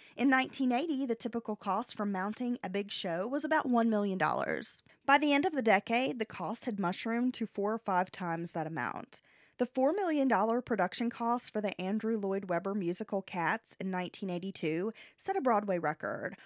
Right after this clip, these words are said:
Only six years later, his Phantom of the Opera cost eight million dollars. Theatergoers who had paid about ten dollars for a seat in the mid nineteen seventies found themselves spending between twenty-five and forty-five dollars a ticket for a comparable show by nineteen eighty-three.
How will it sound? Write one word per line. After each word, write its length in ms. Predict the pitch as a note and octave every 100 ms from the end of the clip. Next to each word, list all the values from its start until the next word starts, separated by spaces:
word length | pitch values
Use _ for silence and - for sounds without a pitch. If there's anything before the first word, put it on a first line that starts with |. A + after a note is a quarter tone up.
| - -
Only 220 | C4+ C#4+
six 320 | - A#3+ -
years 260 | D#4 D4 A3
later, 340 | F#3 G#3+ C#4
his 200 | B3 A3+
Phantom 380 | - F#3+ A3 A#3
of 80 | G#3
the 100 | -
Opera 300 | D#3+ - A3+
cost 320 | - F#3 - -
eight 160 | G#3
million 340 | G#3+ F3+ F#3 F3
dollars. 680 | D3+ E3+ D#2 - - - - - - - _
Theatergoers 800 | C#4+ D4+ F4 E4+ E4+ E4+ F#4 G4+
who 80 | D4+
had 100 | A#3+
paid 200 | B3 A3
about 280 | A3+ G3 -
ten 260 | - A3
dollars 360 | A#3 G3+ A3 A3+
for 140 | - G3
a 40 |
seat 320 | - G#3 A3+
in 80 | -
the 80 | G#3
mid 160 | G3+ G3
nineteen 420 | F#3+ F#3 G3 G3+
seventies 680 | - E3+ G3 G#3+ C4+ D4 - - - _
found 180 | C4+ F4+
themselves 380 | A4 - C4+
spending 340 | - - A#3+ A#3+
between 320 | A3 A3+ G3+
twenty-five 560 | - G#3+ A#3 C#4 A3+ A3
and 140 | G#3
forty-five 440 | - G3 A3 G#3
dollars 360 | G#3 G3 G3+ G3
a 40 |
ticket 500 | F#3 - F3+ A3 A#3+ - -
for 140 | - E4+
a 20 |
comparable 560 | - D#4+ A#3 G#3 G3 G3
show 260 | - G3+
by 120 | F#3 F3
nineteen 400 | F3+ E3+ - F3
eighty-three. 720 | D#3 D#3+ - E3+ G#2+ -